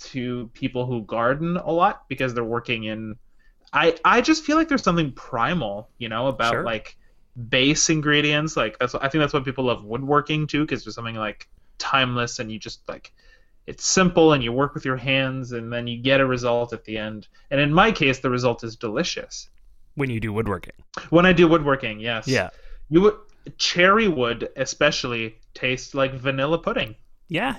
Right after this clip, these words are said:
Speaker 2: you know, I'd believe it. I've smoked with cherry
Speaker 1: Yeah.
Speaker 2: wood before, and, uh,
Speaker 1: Yeah.
Speaker 2: yeah, that makes sense to me.
Speaker 1: Yeah.
Speaker 2: Yeah.
Speaker 1: Do, do not, do not eat cocoa wood, though. That one tastes like poo.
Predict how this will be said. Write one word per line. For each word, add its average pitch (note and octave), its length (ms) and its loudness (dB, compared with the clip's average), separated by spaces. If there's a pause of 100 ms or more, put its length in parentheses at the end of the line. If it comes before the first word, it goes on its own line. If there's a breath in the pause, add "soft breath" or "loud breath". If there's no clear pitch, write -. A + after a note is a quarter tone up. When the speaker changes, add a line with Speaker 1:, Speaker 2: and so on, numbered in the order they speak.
Speaker 2:
you F3+ 100 2
know, A3 180 0
I'd F3+ 200 -2
believe G3 260 0
it. A#2+ 160 2
I've C#3 180 0
smoked G3 340 0
with C3 140 -2
cherry D3 200 2
Speaker 1:
Yeah. E3+ 140 4
Speaker 2:
wood F#2+ 120 -6
before, F#2 440 -8 (240)
and, G#2 300 -12
uh, G2 280 -4
Speaker 1:
Yeah. F#3+ 240 6 (400)
Speaker 2:
yeah, C#3 380 0
that B2 100 -2
makes C3+ 200 -2
sense C3 220 -4
to G2+ 80 -8
me. F2+ 140 -8 (280)
Speaker 1:
Yeah. E3 280 4 (220)
Speaker 2:
Yeah. D3+ 180 2
Speaker 1:
Do, F3 220 10
do F3+ 180 2
not, A3 360 6
do F#3+ 100 2
not A3+ 160 6
eat A3+ 200 0
cocoa A3 380 4
wood, A#2 380 -2
though. B2 240 2 (120)
That D3+ 240 4
one D3+ 180 -2
tastes B2+ 280 -6
like C#3 180 -4
poo. A3+ 280 -6